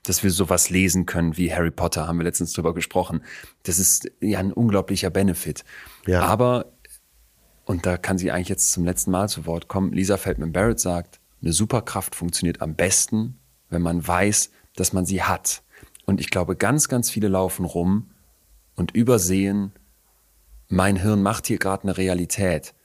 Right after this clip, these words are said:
Speaker 1: Für mich ist das real, dass es kein Corona gibt, dass der Impfstoff nicht wirkt, dass ich da tierisch Angst vor hab oder, oder,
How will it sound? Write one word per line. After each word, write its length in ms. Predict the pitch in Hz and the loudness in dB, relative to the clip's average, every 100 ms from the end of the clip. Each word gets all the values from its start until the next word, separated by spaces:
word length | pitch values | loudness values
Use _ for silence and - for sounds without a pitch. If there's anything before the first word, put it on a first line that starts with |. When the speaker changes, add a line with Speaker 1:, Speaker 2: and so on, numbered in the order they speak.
| _ | _
Speaker 1:
Für 140 | - 85 | -6 2
mich 220 | 104 - | 2 2
ist 200 | 107 - | 0 2
das 180 | 95 - | 0 0
real, 500 | 92 87 95 92 73 | 0 0 2 0 -2
dass 340 | - 87 - - | -2 -2 0 -4
es 260 | - - - | -4 -4 -4
kein 220 | - 85 | -4 -4
Corona 380 | 80 82 101 92 | -4 0 2 2
gibt, 320 | 85 90 - | 2 -6 -4
dass 160 | 87 - | -4 -2
der 100 | 65 | -2
Impfstoff 400 | 90 - 90 - | -4 -2 -4 -2
nicht 200 | 87 - | -4 -2
wirkt, 380 | 90 87 85 - | -2 -2 -2 -8
dass 280 | - 82 - - | -4 -2 -2 -2
ich 160 | - | -4
da 120 | 98 | -4
tierisch 420 | - 101 92 92 - | -2 -2 -2 -2 -2
Angst 240 | 98 - | -2 -2
vor 120 | 90 87 | -4 -4
hab 80 | - | 0
oder, 240 | 202 196 | 2 2
oder, 160 | 90 | 0